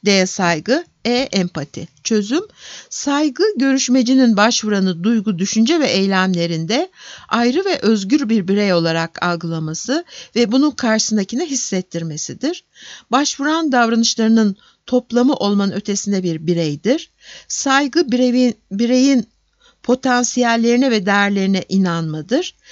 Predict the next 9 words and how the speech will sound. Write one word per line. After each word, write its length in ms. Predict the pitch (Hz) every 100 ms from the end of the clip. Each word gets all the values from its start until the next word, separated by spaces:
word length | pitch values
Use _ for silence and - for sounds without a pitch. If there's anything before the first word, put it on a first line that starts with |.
| - -
Başvuranın 580 | 254 311 - 285 294 294
kendisine 440 | 262 233 214 - 226
saygı 440 | - 202 208 196
duyulduğunu 580 | 202 185 180 185 175 185
hissetmesi, 840 | 233 220 - 196 - 180 - 392
kabul 280 | - 240 247
edildiği 460 | 226 202 202 208 165
duygusunun 480 | 175 202 196 185
gelişmesine, 760 | 175 175 165 147 143 - 214 339